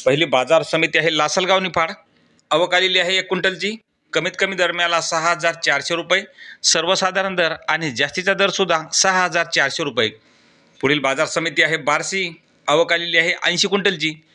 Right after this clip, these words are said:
कमीत कमी दर मिळाला सहा हजार आठशे रुपये, सर्वसाधारण दर सहा हजार आठशे रुपये, तर जास्तीचा दर मिळाला सात हजार दोनशे रुपये. पुढील बाजार समिती आहे चंद्रपूर, आवक आलेली आहे एकशे बावन्न क्विंटलची.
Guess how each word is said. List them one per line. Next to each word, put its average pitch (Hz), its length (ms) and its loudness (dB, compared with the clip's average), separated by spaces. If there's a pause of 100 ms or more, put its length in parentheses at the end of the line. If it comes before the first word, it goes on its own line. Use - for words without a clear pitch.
(360)
कमीत 151 260 -2
कमी 185 180 0
दर 170 160 2
मिळाला 170 320 0
सहा 160 280 2
हजार 156 200 0
आठशे 151 300 0
रुपये, 170 300 -2 (380)
सर्वसाधारण 165 800 -2
दर 147 160 0
सहा 147 280 0
हजार 139 200 -2
आठशे 127 400 -2
रुपये, 165 500 -2 (240)
तर 143 120 0
जास्तीचा 135 460 -4
दर 170 140 2
मिळाला 165 420 -2
सात 160 280 0
हजार 165 260 0
दोनशे 135 360 -2
रुपये. 127 280 0 (600)
पुढील 143 200 2
बाजार 135 300 0
समिती 156 340 -4
आहे 156 140 0
चंद्रपूर, 160 580 0 (460)
आवक 160 320 0
आलेली 170 200 0
आहे 170 180 2
एकशे 165 200 -4
बावन्न 156 320 0
क्विंटलची. 160 440 -2